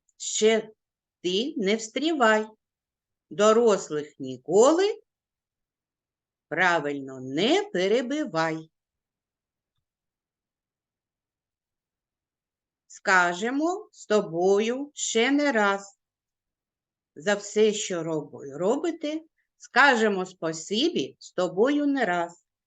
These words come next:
За все, що робите для нас. Ідемо додому,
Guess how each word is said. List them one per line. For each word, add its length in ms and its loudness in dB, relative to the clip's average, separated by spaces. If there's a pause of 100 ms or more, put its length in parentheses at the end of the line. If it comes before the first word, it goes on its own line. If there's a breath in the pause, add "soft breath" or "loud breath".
За 180 0
все, 340 -2
що 260 -6
робите 760 -10
для 300 -2
нас. 540 -4 (4000)
Ідемо 500 2
додому, 760 2